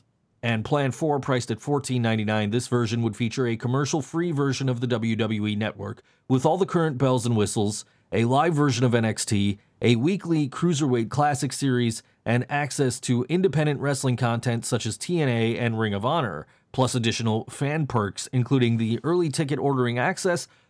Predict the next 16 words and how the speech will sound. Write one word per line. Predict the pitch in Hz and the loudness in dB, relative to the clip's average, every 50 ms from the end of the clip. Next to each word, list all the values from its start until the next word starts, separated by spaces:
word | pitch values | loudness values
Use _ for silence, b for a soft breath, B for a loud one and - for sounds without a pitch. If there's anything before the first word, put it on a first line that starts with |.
| b | b
the | - 139 143 | -2 0 2
right | 165 214 220 175 | 2 0 0 0
to | - 185 | 0 0
vote | 147 160 160 139 | 2 2 0 0
in | 123 135 | 0 0
the | 131 | 0
W | 120 139 135 135 131 127 | 2 2 2 2 2 2
W | 120 135 131 127 120 127 | 2 2 2 2 2 2
E | 123 113 | 0 0
Hall | 104 117 117 110 | 0 -2 -2 -2
of | 104 - | -4 -4
Fame, | - 170 165 175 143 127 143 160 156 b b b b b b b - | -2 -2 0 2 2 2 2 0 -2 b b b b b b b -4
uh, | - 104 110 113 - | -2 0 2 0 0
offline | - - 147 175 170 - 170 156 147 143 143 135 - 127 123 - | 2 0 0 0 0 0 2 2 2 2 0 -2 -4 -6 -10 -8
content | - 120 131 135 139 127 135 123 120 110 120 | -2 2 2 2 2 2 2 2 0 0 0
download, | 123 139 143 139 135 131 127 123 120 123 123 | 0 2 2 2 2 4 4 4 4 2 0